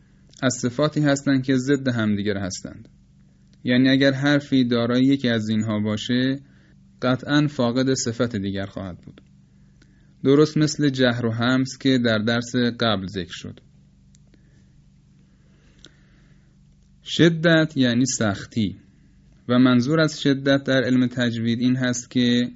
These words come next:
صدای حروف شدت که خواهیم گفت کدام حروف هستند،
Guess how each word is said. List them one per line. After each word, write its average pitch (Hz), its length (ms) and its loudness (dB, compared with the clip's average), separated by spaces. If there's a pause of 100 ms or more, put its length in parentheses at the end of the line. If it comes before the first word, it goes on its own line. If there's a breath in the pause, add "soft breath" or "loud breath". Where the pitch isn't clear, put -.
(260)
صدای 120 560 0
حروف 107 360 -4
شدت 110 760 -4 (540 soft breath)
که - 160 -8
خواهیم 135 300 2
گفت 113 180 -2
کدام 110 240 -2
حروف 107 320 -6
هستند، 117 580 -4